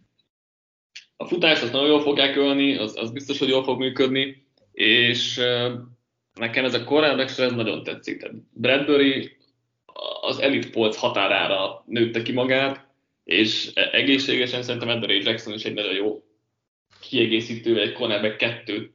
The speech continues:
tud lenni, és akkor Aaron Robinson benyomjuk, benyomjuk a slotba, aki szerintem egy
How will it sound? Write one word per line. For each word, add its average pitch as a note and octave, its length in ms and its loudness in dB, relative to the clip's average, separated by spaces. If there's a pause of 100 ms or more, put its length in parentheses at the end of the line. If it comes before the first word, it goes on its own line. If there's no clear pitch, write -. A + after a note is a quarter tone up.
(160)
tud A#2 180 -12
lenni, D3 640 -2
és A#2 180 -8
akkor A#2 220 -2
Aaron G2+ 380 2
Robinson A2 360 -4
benyomjuk, G2 400 -4
benyomjuk A2+ 340 -2
a - 60 -8
slotba, B2+ 380 -2
aki A#2 180 -2
szerintem A2+ 320 -10
egy G2+ 200 -8